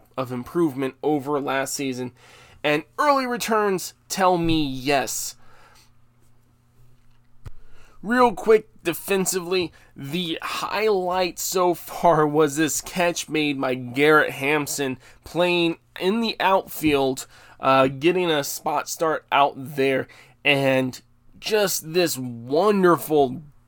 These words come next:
leap into the fence, making a home run saving grab, really, like, over the fence.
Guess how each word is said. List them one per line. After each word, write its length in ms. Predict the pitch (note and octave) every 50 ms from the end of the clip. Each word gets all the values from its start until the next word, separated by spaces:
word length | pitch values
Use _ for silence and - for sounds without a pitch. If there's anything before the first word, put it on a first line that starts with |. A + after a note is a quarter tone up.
| - - B2
leap 680 | B2 B2+ C3+ C3+ C3+ D3 F#3+ G#3 F#3+ D#3 - - - - - _ _ _
into 340 | - F3+ G#3 G#3 G3+ D#3+ F3+
the 100 | E3+ D3+
fence, 600 | - - - E3+ E3+ E3+ D#3+ D3 C3 - - - - _ _ - -
making 580 | C#3 D#3 F3+ F#3+ G3 F#3+ - - F#3 F3 E3+
a 160 | D#3+ D3 C3+
home 640 | C3 B2+ - - - G3 G3 G#3 G#3 G#3 F#3+ C3 B2 A2
run 540 | B2+ C#3+ D3+ E3 F3 F3 F3 E3+ E3 D#3 - -
saving 1120 | - - - - - - - - - - F3 F3 F3 F3 E3+ F3 F3 E3 D#3+ D3+ C#3 C3 - _ _ _ _ - -
grab, 800 | D3 - C3+ B2+ B2+ B2 B2+ C3+ D3 D#3+ E3 D#3 C#3+ C3 B2 A2+ - _ _ - - - _ _ _ _ _ _
really, 480 | - D3 F#3+ B3 - G3+ F3 E3 D#3 D#3+
like, 240 | D#3 C#3+ C3+ A#2+ - _ _ _ _ _ _ _ _ -
over 420 | F3+ G3+ A3 A3+ G#3+ F#3 F#3+ F3
the 120 | D#3 D3 C#3+
fence. 580 | - - D3 C3+ C3 C3 B2+ - - - -